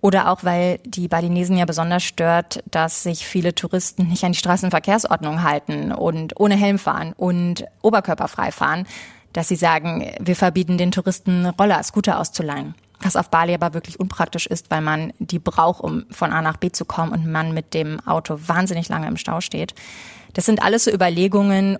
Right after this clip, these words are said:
um das so ein bisschen unter Kontrolle zu bekommen. Und die Regierung, die lokalen Behörden geben wirklich ganz klare Signale und sagen,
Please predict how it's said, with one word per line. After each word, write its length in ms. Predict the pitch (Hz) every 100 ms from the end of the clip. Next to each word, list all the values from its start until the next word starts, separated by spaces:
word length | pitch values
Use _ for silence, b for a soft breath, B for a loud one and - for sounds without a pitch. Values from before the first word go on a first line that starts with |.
| -
um 260 | 185 185 190
das 180 | 180
so 60 | -
ein 100 | 165
bisschen 200 | 175 190
unter 220 | - 175
Kontrolle 580 | - 170 165 - - 180
zu 140 | -
bekommen. 500 | - - 151 156 180 196 B B B B B _
Und 280 | - 220 220
die 340 | 208 196 196 - -
Regierung, 800 | 190 160 185 196 190 190 190 190 - -
die 140 | - 180
lokalen 420 | 170 - 180 175
Behörden 720 | 170 160 170 165 175 170 165 - _
geben 240 | 180 170
wirklich 340 | 175 - - -
ganz 320 | 160 175 -
klare 360 | - 160 160
Signale 500 | 160 160 156 151 151
und 180 | - 156
sagen, 640 | - 156 156 156 151 156